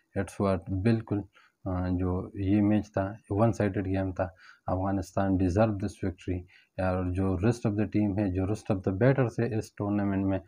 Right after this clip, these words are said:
उनके लिए अफगानिस्तान टीम ने एक प्लेटफॉर्म फराहम की है। और जो हमने कहा था कि जो भी टी-, टीम टॉस जीतेगी,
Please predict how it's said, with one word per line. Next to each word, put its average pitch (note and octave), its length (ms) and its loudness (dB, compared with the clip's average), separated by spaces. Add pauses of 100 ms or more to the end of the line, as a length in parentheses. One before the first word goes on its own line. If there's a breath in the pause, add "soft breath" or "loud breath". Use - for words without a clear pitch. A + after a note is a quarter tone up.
(280 loud breath)
उनके F#2+ 240 -4
लिए F#2+ 100 0
अफगानिस्तान F#2+ 500 -2
टीम F#2 160 -4
ने F#2 240 -2 (260)
एक G2 240 -2 (140)
प्लेटफॉर्म F#2 500 -2
फराहम F#2+ 400 -2
की F#2+ 160 -6
है। F#2 220 -2 (440 loud breath)
और G2 100 -2
जो G#2+ 140 0
हमने G#2 300 0
कहा G2+ 200 0
था G2+ 140 -2
कि F#2+ 180 0
जो G2+ 180 0
भी G2+ 120 0
टी-, G2+ 460 -4 (200)
टीम G#2+ 220 2
टॉस G2 400 -4
जीतेगी, G2+ 520 -2